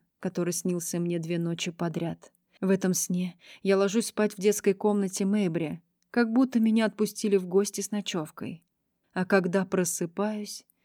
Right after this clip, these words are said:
выясняется, что она выросла и переехала, а я так и осталась маленькой девочкой. «Пока, Мэйбри», проговорила я. «Пока, Ларкин».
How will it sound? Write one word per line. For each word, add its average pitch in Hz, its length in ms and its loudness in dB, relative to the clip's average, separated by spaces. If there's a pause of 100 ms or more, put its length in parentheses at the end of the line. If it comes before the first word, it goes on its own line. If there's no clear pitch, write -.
(180)
выясняется, 233 640 4
что 208 240 -2
она 202 200 -2
выросла 185 520 -2
и 190 140 -6
переехала, 175 880 -2 (400)
а 185 120 2
я 220 180 6
так 262 320 -4
и 220 100 0
осталась 170 760 -6 (400)
маленькой 220 800 -2 (360)
девочкой. 165 760 -6 (1000)
«Пока, 262 340 4
Мэйбри», 175 520 6 (500)
проговорила 170 560 0
я. 170 380 -6 (600)
«Пока, 302 420 4
Ларкин». 180 580 2